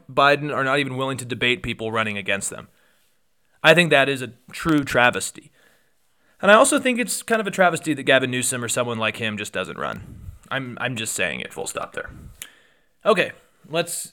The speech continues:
get to foreign policy for a moment. I want to talk about Nagorno-Karabakh again. This is that, I guess you could say,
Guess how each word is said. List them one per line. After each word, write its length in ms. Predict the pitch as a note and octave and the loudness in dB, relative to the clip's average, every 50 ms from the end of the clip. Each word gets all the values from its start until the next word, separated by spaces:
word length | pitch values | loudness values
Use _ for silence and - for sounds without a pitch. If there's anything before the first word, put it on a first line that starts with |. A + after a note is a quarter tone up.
| - D#3 | -10 -6
get 180 | D#3+ F3+ E3 - | -6 -6 -4 -4
to 380 | - E3+ E3+ E3 D#3 D3 C#3 | -2 0 0 0 0 0 0
foreign 300 | C3+ - E3 D#3+ D3 C#3+ | 0 2 4 4 4 2
policy 600 | - C3+ C3+ C#3 C3+ C3+ C3 - C#3+ C3+ C3 C3 C3 | 2 0 2 2 2 0 -2 -4 -6 -6 -8 -8 -10
for 480 | - - - - C#3+ C#3 C3+ C3 B2 - | -12 -12 -6 -4 -2 0 0 -2 -2 -4
a 80 | - | -6
moment. 640 | B2+ B2+ B2 B2 B2+ B2+ B2+ B2 B2 A#2+ A#2+ A#2 - - | -8 -8 -6 -6 -6 -6 -6 -6 -8 -8 -10 -14 -14 -12
I 80 | - C3+ | -10 -8
want 200 | C#3+ D3+ D3+ - | -6 -6 -6 -6
to 60 | - | -6
talk 160 | D3 C#3 C#3+ | -6 -6 -4
about 260 | D3 C#3 C#3 C3+ C3+ C3 | -4 -2 -2 -2 -4 -4
Nagorno-Karabakh 1160 | B2+ B2+ B2+ B2+ C3 C3 C3 C3 B2+ B2+ B2 A#2 A#2+ A#2+ A#2+ A#2 A2 A2 A2+ A#2 B2 - - | -6 -8 -6 -4 -4 -4 -4 -4 -4 -6 -8 -8 -8 -8 -8 -8 -6 -6 -6 -6 -6 -6 -8
again. 420 | A#2+ G#2 A#2 A#2 A2+ A2+ A2+ A2+ - _ _ _ _ _ _ _ - | -10 -8 -6 -4 -4 -4 -6 -10 -14 _ _ _ _ _ _ _ -8
This 340 | B2+ C#3 C3+ C3+ C3+ - | -6 -6 -4 -4 -6 -8
is 560 | - - C#3 C#3 C3 B2+ B2+ B2+ B2+ A#2+ A2 A#2 | -10 -8 -8 -6 -6 -6 -6 -6 -8 -8 -8 -8
that, 440 | B2 A#2+ A#2+ A#2 A#2 A2+ - - - G#2 - - - - - - | -6 -4 -4 -4 -4 -6 -8 -12 -18 -20 -20 -20 -20 -20 -20 -18
I 80 | - C#3 | -12 -6
guess 240 | C#3 D3 D3 C#3+ - | -2 -2 -2 -2 -2
you 100 | C#3+ C#3 | -6 -4
could 140 | C3+ C3 - | -6 -6 -4
say, 280 | - C#3 C3 C3 B2 | -2 -2 -2 -2 -2